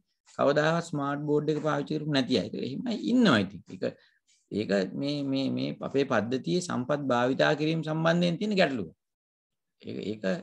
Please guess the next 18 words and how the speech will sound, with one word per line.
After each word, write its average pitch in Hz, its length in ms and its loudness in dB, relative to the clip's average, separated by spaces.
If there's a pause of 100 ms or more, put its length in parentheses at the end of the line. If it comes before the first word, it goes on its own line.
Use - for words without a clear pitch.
(160)
ඒක, 110 220 -2 (180)
ඒක 120 200 0
ගැන, 147 200 0 (520)
ඒක - 180 -2
ගැන 147 160 2
හැමෝම 143 380 2
හිතන්න 139 400 4
ඕනේ 147 200 2
සිද්ධියක්. 127 460 -4
ඒක 117 220 -2 (520)
මේ 104 280 -2
ගුරුවරු 117 360 2
විතරක් 117 300 -2
නෙමෙයි 127 240 -2
ගොඩක් 110 300 0
ඒකට 113 260 -2
සම්බ-, 104 340 -2
දැන් 101 200 0